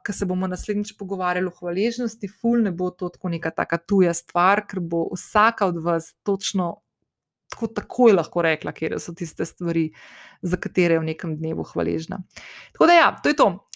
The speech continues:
Hvala, da si prišla do konca, hvala za tvojo pozornost. Eh, še enkrat, ne se pozabiti prijaviti, da boš dobila vedno obvestilo, kdaj je sveža nova epizoda. Eh, jaz že razmišljam o naslednjem tednu,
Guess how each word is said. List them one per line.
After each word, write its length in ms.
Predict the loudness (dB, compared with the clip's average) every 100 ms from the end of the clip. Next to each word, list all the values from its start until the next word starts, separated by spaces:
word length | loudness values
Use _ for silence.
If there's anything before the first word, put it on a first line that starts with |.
| -16 2
Hvala, 240 | 4 4
da 60 | 2
si 160 | -4
prišla 260 | -6 -6 -4
do 120 | -4
konca, 460 | 0 2 2 0 -4
hvala 300 | 0 2 2
za 100 | 0
tvojo 220 | -2 -2 -2
pozornost. 760 | -2 -2 2 4 4 4 4 2 _
Eh, 220 | 0 0 0
še 220 | 0 0
enkrat, 260 | 0 -4 -2
ne 140 | -2
se 140 | -2 -4
pozabiti 600 | -4 2 2 2 -4 -6
prijaviti, 720 | -2 2 6 6 6 2 0
da 80 | -2
boš 160 | -2 -4
dobila 420 | -4 -2 0 0
vedno 580 | 2 2 2 -2 -4 -6 -12 -20 _
obvestilo, 640 | -6 0 0 0 0 2 2
kdaj 300 | 2 4 2
je 80 | 0
sveža 320 | 0 0 0
nova 320 | -2 -2 -2 -4
epizoda. 720 | -4 -4 0 0 4 4 4
Eh, 800 | -2 -20 -20 -8 0 4 4 4
jaz 160 | 2 2
že 80 |
razmišljam 560 | 2 2 2 0 0 0
o 80 | 0
naslednjem 480 | -2 0 0 2 -2
tednu, 460 | 0 2 2 2 4